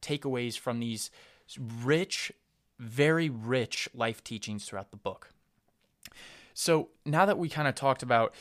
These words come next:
you know, the shepherd selling his sheep, he going to Egypt, him getting scammed, he was down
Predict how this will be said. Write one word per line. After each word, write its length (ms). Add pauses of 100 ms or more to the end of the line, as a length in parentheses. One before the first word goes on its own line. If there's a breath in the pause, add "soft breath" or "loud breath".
(140 loud breath)
you 80
know, 300
the 100
shepherd 420
selling 220
his 100
sheep, 440
he 280
going 260
to 120
Egypt, 380
him 120
getting 300
scammed, 400 (240 loud breath)
he 140
was 160
down 640